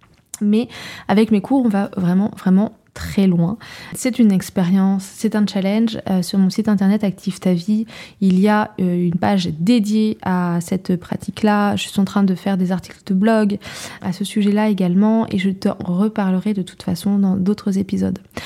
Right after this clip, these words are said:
Voilà, eh ben, écoute, je pense que j'ai fait le plus gros. J'espère que je t'aurai donné envie, euh,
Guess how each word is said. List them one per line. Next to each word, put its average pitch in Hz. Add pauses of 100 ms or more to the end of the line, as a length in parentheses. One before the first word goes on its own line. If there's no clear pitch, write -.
(420)
Voilà, 226
eh -
ben, 208
écoute, 320
je 202
pense 277
que 254
j'ai 202
fait 349
le 359
plus 302
gros. 233
J'espère 254
que 226
je 202
t'aurai 208
donné 294
envie, 254
euh, 185